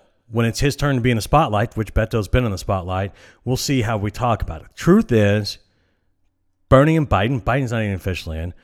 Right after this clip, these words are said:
are your two frontrunners. Pay attention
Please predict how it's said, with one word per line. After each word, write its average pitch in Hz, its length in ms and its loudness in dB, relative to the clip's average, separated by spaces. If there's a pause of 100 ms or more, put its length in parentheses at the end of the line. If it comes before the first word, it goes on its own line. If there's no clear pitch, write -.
(380)
are 123 100 2
your 110 160 2
two 147 500 2 (680)
frontrunners. 82 540 2 (520)
Pay 127 220 2
attention 120 640 0